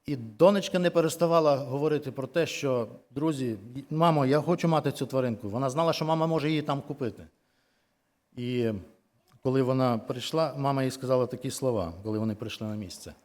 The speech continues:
«Моли Бога, хай він тобі з неба пошле ось цього, цю тваринку». І знаєте, що відбувалось, да? Ось цей маленький парашутик з цією тваринкою спустився до ніг оцієї маленької дівчинки.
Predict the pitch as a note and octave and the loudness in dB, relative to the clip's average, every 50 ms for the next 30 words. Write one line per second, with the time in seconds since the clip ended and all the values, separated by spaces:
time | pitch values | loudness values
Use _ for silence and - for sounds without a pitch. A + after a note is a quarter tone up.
0 | _ _ _ _ _ _ _ _ _ _ _ _ _ _ _ - A#2+ B2+ C#3 E3 | _ _ _ _ _ _ _ _ _ _ _ _ _ _ _ -8 -6 -2 -2 0
1 | F#3 G3+ F#3+ F3+ F#3 E3 D3 C3 - E3 D#3 D3 C#3+ C#3+ - - C3 B2+ B2+ A2+ | 0 0 2 4 4 4 4 2 2 0 -2 -2 -2 -4 -6 -6 -6 -6 -4 -4
2 | A2 C#3+ D3 B2 A#2 G#2+ - A2+ - - A#2+ A2+ A2 G#2 F#2 E2+ E2+ - _ _ | -2 -2 -2 -2 -2 -4 -4 -6 -8 -6 -4 -2 -2 -2 -4 -6 -12 -18 _ _
3 | _ - A#2 G#2 - - - B2+ A#2 G#2+ G#2+ G#2+ A2 G#2 A#2+ A2+ - - A#2+ G#2 | _ -14 -12 -12 -10 -10 -8 -6 -6 -4 -6 -6 -8 -10 -10 -10 -8 -8 -8 -6
4 | - A#2 A#2+ A2 F#2+ F2+ F2 - - D#2 D2+ - _ _ _ _ _ - A#2+ A2 | -4 -4 -4 -4 -4 -8 -10 -12 -16 -18 -18 -18 _ _ _ _ _ -12 -6 -2
5 | C#3+ D#3 C#3 B2+ - A#2 A2+ - - A#2 G#2 G#2 G2+ G2+ G#2 G#2+ G2+ F2+ E2+ F2 | 0 2 2 2 0 -4 -6 -4 -4 -4 -4 -4 -6 -6 -4 -2 -2 -2 -4 -6
6 | F2 G2+ B2 D3 D3 - - - _ _ _ _ _ _ - A2+ - - C#3 B2 | -8 -6 -6 -6 -8 -10 -16 -20 _ _ _ _ _ _ -14 -10 -6 -4 -2 0
7 | B2 B2 D3 F3 F#3+ F3+ G3 F3+ - F3 E3+ E3 - - F3 D3 D3 C3+ - - | 0 0 2 0 0 0 -2 0 2 2 2 2 2 0 -4 -2 -4 -6 -6 -2
8 | - D3+ C#3 B2 G#2 B2+ C3 C#3 D#3 D#3 - - C3 - - - B2+ - - - | -2 0 0 -2 -2 -2 -2 -2 -4 -4 -6 -6 -8 -8 -8 -10 -12 -10 -6 -6
9 | D3 D3 D3 - C3 A#2 G2+ F2+ - - _ _ _ _ _ _ _ - A#2+ - | -6 -6 -4 -4 -4 -4 -6 -6 -10 -18 _ _ _ _ _ _ _ -18 -18 -18
10 | - G#2+ G#2 A#2+ A#2+ C#3 D#3 D3+ C3+ - - A#2+ G#2+ - - A#2+ A2+ A2+ G#2+ G2+ | -14 -8 -4 -2 0 0 0 -2 -2 -4 -8 -14 -10 -6 -4 -2 -2 -2 -2 -2
11 | A2 A#2 B2 A#2 A2+ - A#2 G#2+ G#2 A2+ G#2+ F2 - F#2+ E2 D2+ - E2 | -4 -4 -4 -6 -6 -6 -8 -8 -6 -6 -6 -6 -8 -14 -14 -16 -16 -20